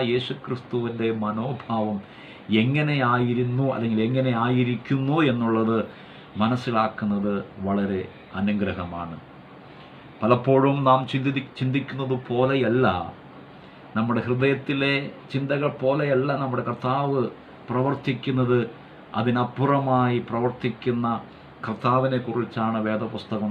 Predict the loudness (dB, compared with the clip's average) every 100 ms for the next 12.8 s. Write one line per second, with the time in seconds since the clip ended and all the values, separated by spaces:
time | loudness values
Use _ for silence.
0 | 0 -2 -2 -4 -4 -4 -2 -4 -4 -6
1 | -8 -12 -16 -20 -20 -20 -18 2 6 8
2 | 6 4 4 6 6 6 4 4 6 6
3 | 6 2 -2 -6 -8 -2 2 2 2 0
4 | 0 0 0 -2 -2 -2 0 0 -2 -6
5 | -4 -2 -4 -2 -2 -2 -2 -2 -2 -2
6 | -2 -2 -4 -4 -6 -12 -18 -20 -20 2
7 | 4 4 4 0 -2 -4 -4 -6 -4 -4
8 | -4 -4 -6 -6 -4 0 0 0 2 0
9 | 2 -2 -6 -6 -2 0 0 2 2 2
10 | 0 -2 0 0 0 0 0 0 0 2
11 | 2 0 -10 -18 -8 0 6 8 8 6
12 | 2 2 2 2 2 4 4